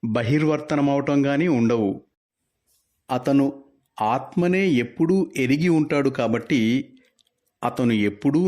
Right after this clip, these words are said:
మెలకువగానే ఉన్నట్టే. అతనికి ప్రపంచం మళ్ళీ మళ్ళీ కనపడే కల వంటిదే. అతనెప్పుడూ గాఢ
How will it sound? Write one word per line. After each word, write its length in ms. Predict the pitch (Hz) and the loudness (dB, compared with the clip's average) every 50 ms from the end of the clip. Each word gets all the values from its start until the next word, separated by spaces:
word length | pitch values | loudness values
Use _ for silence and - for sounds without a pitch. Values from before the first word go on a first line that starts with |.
| 160 | 2
మెలకువగానే 840 | 120 104 107 107 107 127 - 143 139 135 127 120 120 117 117 123 147 | 2 2 2 0 -2 -2 0 0 0 2 0 0 -2 0 0 0 0
ఉన్నట్టే. 500 | 160 135 117 113 113 104 - 110 101 92 87 - - _ _ _ _ _ _ _ _ _ _ _ _ _ _ _ _ | 2 2 2 0 -2 -2 -4 -4 -4 -4 -4 -8 -14 _ _ _ _ _ _ _ _ _ _ _ _ _ _ _ _
అతనికి 380 | - 156 - 180 170 160 156 147 | -6 -4 -2 0 0 0 -2 -2
ప్రపంచం 600 | 127 - 120 110 - 160 170 160 - - 185 185 180 170 | -4 -4 -6 -4 -2 -2 -2 -2 -2 -2 0 0 2 2
మళ్ళీ 280 | 135 120 127 139 151 160 165 | 2 2 2 2 2 2 2
మళ్ళీ 300 | 156 147 143 143 151 151 151 | 2 2 2 2 2 2 0
కనపడే 460 | 151 - 131 127 127 - 139 143 135 - | -2 -4 -4 -4 -2 -2 -2 -2 -2 -4
కల 240 | - - - 107 107 | -6 -6 -4 -4 -2
వంటిదే. 440 | 113 120 123 117 123 120 101 101 92 - - _ _ _ _ _ _ _ _ _ _ _ _ _ _ _ _ | -2 -2 -2 -2 -2 -2 -2 -2 -4 -6 -10 _ _ _ _ _ _ _ _ _ _ _ _ _ _ _ _
అతనెప్పుడూ 680 | - 123 120 120 110 104 104 98 - - - 135 139 170 190 190 151 | -8 -8 -6 -4 -2 -2 -2 -4 -6 -4 -2 0 0 0 0 0 -2
గాఢ 300 | 120 - 101 101 110 110 | -4 -4 -2 -2 -2 -2